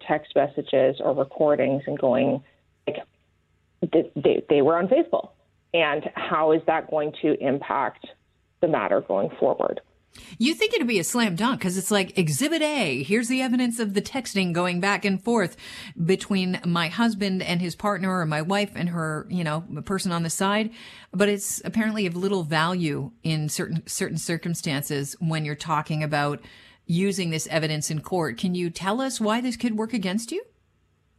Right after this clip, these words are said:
Speaker 1: Yeah, I think one of the biggest things that people may not realize is that in Canada, we have what's considered a no-fault divorce.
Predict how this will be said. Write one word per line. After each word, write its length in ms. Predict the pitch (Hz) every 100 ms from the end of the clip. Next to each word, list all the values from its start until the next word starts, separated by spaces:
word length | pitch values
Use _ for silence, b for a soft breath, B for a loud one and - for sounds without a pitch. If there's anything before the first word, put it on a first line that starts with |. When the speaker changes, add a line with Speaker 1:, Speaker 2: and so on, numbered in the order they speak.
| -
Speaker 1:
Yeah, 180 | 277 277
I 180 | 202 240
think 200 | 269 269
one 100 | 403
of 100 | 403
the 80 | 226
biggest 400 | - 170 190 196
things 260 | 165 160 160
that 160 | 175
people 320 | - 175 196 196
may 180 | 151
not 280 | 151 156 -
realize 500 | 131 110 95 87 117 190 -
is 140 | 170 165
that 240 | 151 143 -
in 220 | 185 226
Canada, 500 | 226 156 147 151 147 -
we 80 |
have 320 | 147 156 147 147
what's 160 | 156 -
considered 360 | 160 160 151
a 80 | 156
no-fault 500 | 147 135 147 123 127
divorce. 360 | 151 131 85